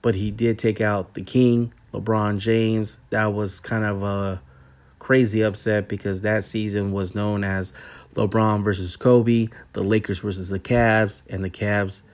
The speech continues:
and LeBron James did not deliver. They did not make the finals.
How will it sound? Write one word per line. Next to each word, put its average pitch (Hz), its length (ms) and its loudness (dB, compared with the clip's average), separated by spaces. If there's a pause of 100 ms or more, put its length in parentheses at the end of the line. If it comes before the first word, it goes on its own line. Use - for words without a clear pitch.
(240)
and 101 140 -2
LeBron 101 320 0
James 98 400 0
did - 120 -6
not 101 220 -2
deliver. 98 540 -2
They 98 120 -6
did 95 140 -4
not 101 180 -2
make 98 180 -4
the 98 100 -8
finals. 95 500 -4